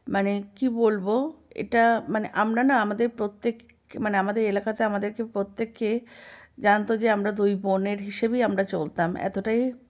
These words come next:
মানে ভালো সম্পর্ক ছিল। এই যে দেখো ওর বাড়িতে যাচ্ছিলাম, এই যে বাঁশবাগানের মধ্যে থেকে যাচ্ছিলাম।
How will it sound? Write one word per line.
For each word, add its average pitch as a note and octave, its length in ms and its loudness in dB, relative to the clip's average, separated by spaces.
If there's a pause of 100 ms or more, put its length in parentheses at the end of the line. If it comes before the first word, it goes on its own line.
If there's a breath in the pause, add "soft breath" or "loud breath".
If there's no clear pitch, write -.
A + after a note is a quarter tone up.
(140)
মানে G3 220 0
ভালো F#3 260 0
সম্পর্ক F3+ 480 -2
ছিল। F#3+ 380 -4 (1500 loud breath)
এই G#3+ 180 2
যে A3+ 160 0
দেখো G#3 340 0
ওর G#3+ 100 0
বাড়িতে G3 360 2
যাচ্ছিলাম, G3 580 0
এই F#3 80 -2
যে F#3 100 -8
বাঁশবাগানের F#3+ 640 0
মধ্যে F#3 320 -2
থেকে G3 260 -2
যাচ্ছিলাম। F3+ 720 -2